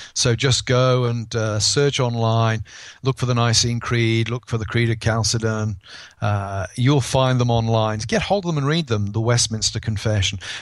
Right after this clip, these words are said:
Maybe if you're looking for a good Protestant one, start with the Heidelberg Catechism. It's a wonderfully pastorally toned, uh, catechism.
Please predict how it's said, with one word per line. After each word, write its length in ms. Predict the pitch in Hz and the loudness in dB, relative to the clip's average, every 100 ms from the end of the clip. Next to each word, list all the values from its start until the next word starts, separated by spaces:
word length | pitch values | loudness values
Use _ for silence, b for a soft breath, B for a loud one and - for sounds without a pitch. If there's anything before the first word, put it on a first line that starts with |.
| - | 0
Maybe 180 | 285 | 2
if 140 | 220 190 | 4 4
you're 80 | 170 | 2
looking 240 | - 156 | 2 0
for 80 | 139 | 0
a 40 | |
good 200 | 131 135 | 0 -2
Protestant 400 | - 147 127 139 | 2 0 0 -4
one, 100 | 139 | -2
start 300 | 139 156 151 | -2 2 0
with 80 | 123 | 0
the 60 | 127 | -4
Heidelberg 640 | - 156 147 127 147 147 | 0 2 2 2 2 0
Catechism. 680 | - 147 160 - 120 107 98 | -2 -4 -4 -4 -4 -2 -6
It's 140 | 101 | -6
a 80 | 117 | -6
wonderfully 640 | 110 123 147 131 139 123 113 B B B B B _ | -2 -2 -2 -2 0 0 -2 B B B B B _
pastorally 840 | - 143 139 - - 143 131 127 120 - | 2 2 2 0 0 2 2 2 0 -2
toned, 960 | - 123 131 131 131 131 127 120 - - _ B B B B | -2 2 2 2 2 0 -4 -6 -8 -8 _ B B B B
uh, 280 | 113 113 113 - | -2 0 0 2
catechism. 680 | 135 139 - 127 117 117 | 0 0 0 0 0 -2